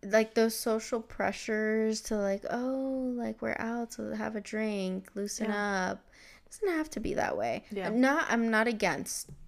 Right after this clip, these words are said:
Speaker 1: drinking or other people
Speaker 2: Mm-hmm.
Speaker 1: drinking. I am against, like, if you're trying to go drink and just be blasted the whole time, that's not fun.
Speaker 2: Mm-hmm.
Speaker 1: I'm not taking care of you.
Speaker 2: Yeah.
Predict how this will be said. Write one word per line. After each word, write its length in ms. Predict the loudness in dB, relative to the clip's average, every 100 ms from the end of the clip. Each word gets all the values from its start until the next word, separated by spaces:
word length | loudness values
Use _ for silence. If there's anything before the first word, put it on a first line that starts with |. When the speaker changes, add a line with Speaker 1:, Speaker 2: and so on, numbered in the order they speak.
| -18 -8
Speaker 1:
drinking 520 | -2 -2 -2 -6 -4
or 120 | 0 2
other 180 | 4 4
people 280 | 2 0
Speaker 2:
Mm-hmm. 60 | -2
Speaker 1:
drinking. 720 | -4 -4 -2 -4 -6 -8 -8 -12 -18 -14 0
I 120 | 2
am 220 | 4 4
against, 400 | 2 2 0 0
like, 160 | -4 -4
if 100 | -4
you're 80 |
trying 220 | -4 -2 -2
to 60 |
go 160 | -2 -4
drink 440 | -4 -4 -2 -4
and 120 | -6 -6
just 180 | -6
be 60 | -8
blasted 520 | -8 2 2 2 -4
the 60 | -6
whole 120 | -6
time, 280 | -6 -6 -6 -2
that's 260 | -2 -2
not 180 | -6 -10
fun. 260 | -10 -12 -8 -4
Speaker 2:
Mm-hmm. 360 | -2 -2 -6 -10 _
Speaker 1:
I'm 100 | -2
not 140 | 0 0
taking 180 | 0
care 200 | 0 -4
of 100 | -4 -8
you. 100 | -12 -14 _ -20 _
Speaker 2:
Yeah. 180 | -6 -6